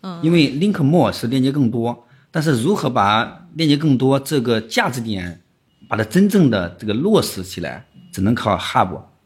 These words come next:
Speaker 2: 把它链接起来，真正链接起来。
Speaker 1: 您这 Hub 会像一个商店一样吗？将来？
Speaker 2: 嗯，有类似的一些应用商店的一些功能。同时呢，我们 Link Hub 会完全开放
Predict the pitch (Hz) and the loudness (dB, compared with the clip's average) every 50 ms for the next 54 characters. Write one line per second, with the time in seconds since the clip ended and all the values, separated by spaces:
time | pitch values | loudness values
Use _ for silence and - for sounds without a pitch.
0 | _ _ _ - - 92 98 101 117 120 110 98 117 135 143 139 - - 101 120 | _ _ _ -8 -6 -4 -2 0 2 2 2 2 0 0 -2 -2 -4 -10 -14 -18
1 | - _ _ - - 120 120 107 104 117 113 101 104 117 117 - 98 - - - | -20 _ _ -6 -2 0 0 0 0 0 0 0 -2 -2 -6 -8 -12 -14 -16 -20
2 | _ _ _ - - 269 339 392 359 330 381 370 285 262 254 - 277 262 - 294 | _ _ _ -6 -4 -2 0 0 -2 0 0 0 0 0 -4 -4 -6 -4 -2 0
3 | 247 233 214 214 226 240 - - 254 247 262 277 262 220 185 165 165 165 156 156 | 2 2 2 2 2 0 0 2 2 2 2 2 0 -2 -2 -2 -4 -6 -8 -8
4 | 151 151 160 - - - 156 - 165 - 190 185 _ _ - 127 127 131 127 123 | -10 -10 -12 -14 -14 -12 -12 -12 -12 -14 -16 -18 _ _ -4 0 2 4 4 4
5 | 120 120 117 117 113 117 120 120 120 123 117 120 156 196 175 139 - - 135 123 | 4 4 4 4 2 2 2 4 4 4 4 4 4 2 2 2 0 0 2 2
6 | 120 120 117 - 117 107 104 110 127 156 151 139 123 113 - - 135 139 143 151 | 2 2 2 2 2 2 2 2 2 2 2 2 2 2 0 -2 -4 -2 -2 -2
7 | 127 117 110 120 101 - - 139 135 110 90 78 76 - - - 120 135 - 127 | -2 -4 -4 -6 -6 -2 2 2 2 2 0 -2 -8 -12 -6 -2 -2 0 2 2
8 | 123 120 110 104 98 107 123 120 113 104 - 120 110 104 - 110 98 92 90 104 | 0 2 2 2 2 2 2 0 -2 -2 -4 -2 -2 -2 -2 -2 -4 -4 -2 -2
9 | 113 113 107 - 113 110 117 110 | -2 -2 -2 -4 -6 -4 -4 -6